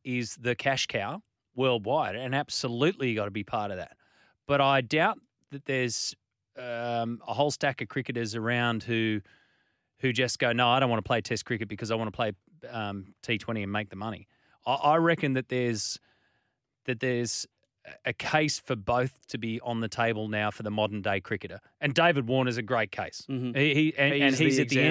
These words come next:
Speaker 2: example.
Speaker 1: of his career, right? So I think that he says, "I'm a little bit scared about what's gonna happen in the next five to ten years where cricket is actually heading." So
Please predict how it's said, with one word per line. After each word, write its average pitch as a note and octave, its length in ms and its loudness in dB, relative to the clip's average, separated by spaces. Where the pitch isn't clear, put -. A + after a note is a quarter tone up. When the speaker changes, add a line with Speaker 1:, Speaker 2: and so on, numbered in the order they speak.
Speaker 2:
example. C#3 80 2
Speaker 1:
of A2+ 100 -2
his A#2+ 200 0
career, A#2+ 460 -2
right? A#2 320 -2
So B2+ 380 4
I D3 120 6
think D#3 320 0
that C3 160 2
he C#3+ 120 0
says, D#3+ 220 4
"I'm D3 100 4
a D3 40 4
little D#3+ 160 4
bit C#3 140 0
scared D3 280 2
about C3 180 2
what's C#3 160 -2
gonna C3 160 0
happen C3+ 220 0
in B2 80 0
the A#2+ 80 0
next - 300 -4
five C3 280 4
to B2+ 100 -4
ten B2 240 -2
years A#2+ 320 0
where A2+ 160 0
cricket E3 400 -2
is B2+ 160 0
actually C3 400 0
heading." D#3+ 280 0
So A#2+ 520 2